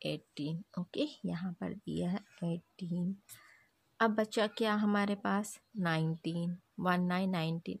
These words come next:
अब नाइनटीन कहाँ है, ऊपर दिया हुआ है ना, एट, इलेवन और सेवनटीन के बीच में लिखा हुआ है नाइनटीन, एन आई एन ई टी डब्ल्यू एन,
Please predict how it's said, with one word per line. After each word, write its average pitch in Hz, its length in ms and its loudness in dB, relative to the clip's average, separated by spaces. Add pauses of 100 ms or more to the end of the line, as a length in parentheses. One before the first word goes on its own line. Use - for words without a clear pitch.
अब 196 180 2
नाइनटीन 196 420 0
कहाँ 233 440 -2
है, 240 220 -4 (560)
ऊपर - 200 -4
दिया 156 340 -8
हुआ - 120 -8
है 226 160 -2
ना, 381 160 -2 (580)
एट, 190 200 2 (500)
इलेवन 185 380 4
और 220 280 -4
सेवनटीन 185 560 -2
के 262 80 -2
बीच 185 360 -2
में 190 100 -4
लिखा 175 300 -6
हुआ 180 260 -6
है 220 220 -6 (920)
नाइनटीन, 165 720 -6
एन 185 200 0
आई 185 240 -2
एन 185 320 -2 (480)
ई 277 140 -4 (140)
टी 185 140 2
डब्ल्यू 180 420 -2
एन, 247 160 0